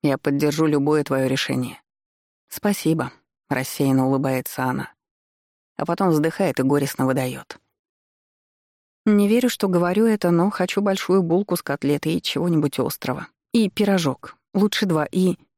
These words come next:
"Я все понял". Смеюсь, выворачивая руль в нужную сторону.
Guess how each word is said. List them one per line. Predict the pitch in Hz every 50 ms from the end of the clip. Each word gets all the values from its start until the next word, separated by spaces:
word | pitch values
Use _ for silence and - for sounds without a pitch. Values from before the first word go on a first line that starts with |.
| _ _ _ _ _ _ _ _ -
"Я | 151 143 135 139
все | 143 - - 143 131
понял". | - 139 139 135 131 127 123 - - _ _ _ _ _ _ _
Смеюсь, | - - - 127 160 160 151 156 151 - -
выворачивая | 143 131 135 131 135 131 - - 143 135 131 135
руль | 135 147 143 135
в | 135
нужную | 135 135 135 139 135 135 135
сторону. | 135 - - 143 131 127 127 123 -